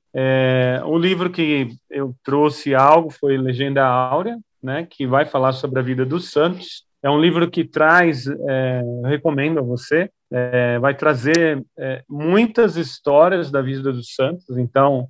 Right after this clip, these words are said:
é Legenda Áurea, Vida dos Santos. Foi que eu trouxe alguma coisa aqui pra vocês hoje da vida de São Jorge, porque na-, é um santo, apesar de um santo de ter uma grande devoção, difícil você encontrar histórias ali palpáveis, né?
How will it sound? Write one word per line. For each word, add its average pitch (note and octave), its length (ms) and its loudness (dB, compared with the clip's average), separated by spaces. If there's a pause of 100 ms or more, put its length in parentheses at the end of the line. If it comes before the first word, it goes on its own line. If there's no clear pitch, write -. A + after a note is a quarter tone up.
(140)
é C#3 80 4
Legenda E3+ 880 4
Áurea, D#3+ 540 4
Vida F#3 300 0
dos F3+ 240 -6
Santos. D#3+ 480 -4 (100)
Foi C3+ 140 -6
que C#3+ 80 -6
eu C#3+ 80 -4
trouxe D3 340 2
alguma D3 320 2
coisa C3+ 320 0
aqui C3 220 -6
pra C3+ 160 -4
vocês D3+ 640 -2
hoje D#3+ 280 4 (160)
da D3 120 4
vida D#3+ 240 4
de - 160 -8
São A#3+ 200 2
Jorge, F#3 400 6
porque F3+ 280 -4
na-, F#3 180 -4
é - 80 0
um F#3+ 160 2
santo, F#3 400 0
apesar G3 460 2
de G3+ 80 -4
um G3 80 0
santo D3+ 520 -4 (200)
de D3+ 80 -4
ter E3 180 0
uma D#3+ 160 2
grande G3 320 0
devoção, E3+ 840 -2 (120)
difícil F3+ 440 -6
você G3+ 260 2
encontrar G3 580 0
histórias D#3+ 480 2
ali D#3+ 580 -4
palpáveis, C#3+ 920 2
né? D3 220 -6